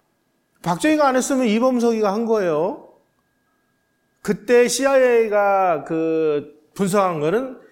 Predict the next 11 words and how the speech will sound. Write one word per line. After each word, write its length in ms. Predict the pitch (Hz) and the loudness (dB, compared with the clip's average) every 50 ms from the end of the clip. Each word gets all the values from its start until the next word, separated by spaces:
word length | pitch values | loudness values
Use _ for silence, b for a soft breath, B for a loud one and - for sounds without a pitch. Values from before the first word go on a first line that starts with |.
| b b b b | b b b b
세 880 | - - - - - 220 254 269 277 269 269 269 262 262 254 247 240 208 | -10 -8 -6 -4 0 2 2 4 4 4 4 4 4 2 2 2 0 0
루트에서 800 | 175 185 185 185 - - 180 165 151 143 127 185 208 220 214 214 | 0 -2 -4 -6 -4 -4 -2 -2 -2 -2 -4 -4 -4 -4 -4 -6
쿠데타가 480 | - 208 214 208 208 - 180 165 156 | -6 -6 -6 -6 -6 -6 -6 -4 -4
진행되고 540 | 135 - - 147 147 147 139 139 127 117 113 | -6 -6 -8 -8 -6 -6 -6 -8 -8 -8 -8
있었다. 680 | 107 - - 107 - - - - - - - - - - _ _ _ _ _ _ _ _ _ _ _ _ _ _ _ _ _ _ _ _ _ _ _ - - | -10 -10 -12 -14 -14 -12 -12 -12 -12 -14 -16 -18 -20 -20 _ _ _ _ _ _ _ _ _ _ _ _ _ _ _ _ _ _ _ _ _ _ _ -20 -12
그러면 320 | - - 220 240 233 196 143 | -6 -2 -2 0 0 -2 -2
막았어야 460 | 135 139 151 190 202 202 233 214 202 | -4 -4 -2 -4 -2 0 0 0 0
되잖아요. 760 | 175 165 143 151 139 131 123 120 123 135 131 95 - - - _ _ _ _ _ _ _ _ _ _ _ _ _ _ | -2 -2 -4 -4 -6 -4 -4 -4 -4 -4 -4 -6 -8 -14 -20 _ _ _ _ _ _ _ _ _ _ _ _ _ _
근데 200 | - - 185 180 | -12 -8 -6 -6
가만히 440 | 170 - - - 147 165 185 180 160 | -6 -6 -6 -6 -4 -2 -2 -2 -2
있었어요. 800 | 143 123 - 170 151 - - 135 117 107 95 90 85 85 - | -4 -6 -6 -8 -8 -8 -8 -8 -8 -10 -10 -14 -16 -18 -20